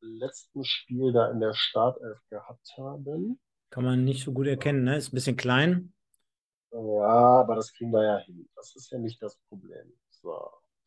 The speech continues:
Speaker 1: Überbrücken wir die Zeit gerade mal eben ein wenig.
Speaker 2: Dim, dim, dim, dim, dim.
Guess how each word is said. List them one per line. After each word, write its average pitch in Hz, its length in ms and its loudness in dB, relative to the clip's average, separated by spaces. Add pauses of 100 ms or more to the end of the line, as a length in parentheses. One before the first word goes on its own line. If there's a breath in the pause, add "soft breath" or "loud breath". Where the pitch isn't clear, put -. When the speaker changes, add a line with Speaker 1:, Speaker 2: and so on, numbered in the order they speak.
(720)
Speaker 1:
Überbrücken 113 520 2
wir 104 80 2
die 98 100 -4
Zeit 165 360 0
gerade 160 240 4
mal 151 300 4
eben 143 340 -2
ein 135 320 -4
wenig. 127 260 0
Speaker 2:
Dim, 262 320 8
dim, 185 400 8
dim, - 0 -
dim, 156 200 6
dim. 147 640 6